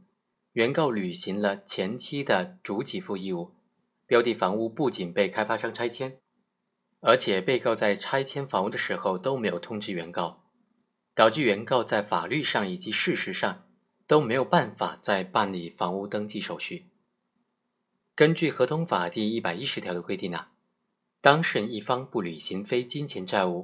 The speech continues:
或者履行非金钱债务不符合约定的，对方可以要求履行，但是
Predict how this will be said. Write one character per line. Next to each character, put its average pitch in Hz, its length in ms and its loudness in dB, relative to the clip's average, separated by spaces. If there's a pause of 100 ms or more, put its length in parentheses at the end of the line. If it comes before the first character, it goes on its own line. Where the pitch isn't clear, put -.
(100)
或 113 140 2
者 98 180 0
履 98 240 -2
行 98 260 -6
非 143 160 2
金 135 200 -6
钱 104 120 -6
债 120 160 2
务 104 80 4
不 117 200 -4
符 - 180 -8
合 104 140 -2
约 135 180 2
定 165 180 -2
的， 90 260 -6 (340)
对 127 120 2
方 117 220 0
可 107 120 0
以 95 100 -2
要 98 120 4
求 104 140 -4
履 90 140 -6
行， 87 340 -10 (380)
但 104 200 4
是 95 300 -4